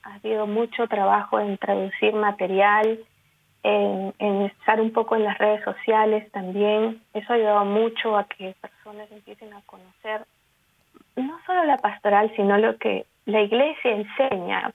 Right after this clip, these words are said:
porque creo que la misión de Courage es difundir lo que la iglesia enseña en relación a este tema y hacer lo que la iglesia nos está pidiendo y Jesucristo nos está pidiendo hacer con tantos hermanos y hermanas que experimentan estas atracciones homosexuales.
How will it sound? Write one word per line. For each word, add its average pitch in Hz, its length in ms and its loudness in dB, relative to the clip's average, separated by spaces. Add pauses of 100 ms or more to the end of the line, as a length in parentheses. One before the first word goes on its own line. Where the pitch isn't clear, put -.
porque 220 300 -8
creo 262 240 0
que 277 120 -2
la 247 120 0
misión 214 340 0
de 226 140 0
Courage 220 540 0
es 202 120 -12
difundir 220 640 0 (380)
lo 226 120 0
que 233 140 0
la 220 140 2
iglesia 254 500 2
enseña 240 640 0
en 214 100 0
relación 196 540 0
a 220 60 0
este 208 260 -6
tema 226 460 0 (360)
y 214 140 -2
hacer 277 520 2 (200)
lo 208 160 0
que 214 120 0
la 208 120 2
iglesia 220 380 0
nos 214 160 -2
está 214 300 -4
pidiendo 214 440 -2
y 208 60 -12
Jesucristo 220 640 -20
nos 208 160 -20
está - 260 -20
pidiendo 196 420 -14
hacer 220 360 -2 (480)
con 202 240 0
tantos 226 480 0
hermanos 190 420 0
y 202 60 0
hermanas 180 380 -2
que 208 80 -2
experimentan 190 680 -6
estas - 280 -16
atracciones 185 540 -20
homosexuales. 190 760 -20